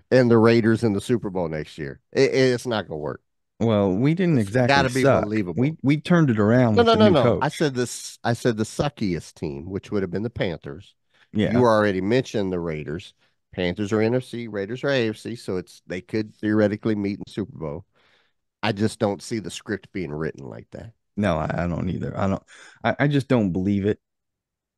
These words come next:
Speaker 1: But I do see a script where Taylor Swift and Eminem are battling for screen time during the Super Bowl. Just saying.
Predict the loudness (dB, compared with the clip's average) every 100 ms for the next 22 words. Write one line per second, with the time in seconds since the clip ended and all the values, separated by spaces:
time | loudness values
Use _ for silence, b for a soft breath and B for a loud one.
0 | 0 2 4 4 2 2 0 0 -2 -2
1 | -2 0 2 0 -2 -8 _ -6 -2 0
2 | -2 -2 -4 -2 -2 0 0 0 0 0
3 | -2 -6 -8 -10 -14 _ -6 -2 -2 -2
4 | -6 -8 -14 -6 -2 0 0 -4 -4 -8
5 | -12 -12 -14 -14 -14 -12 -14 _ _ _
6 | -12 -8 -4 -4 -6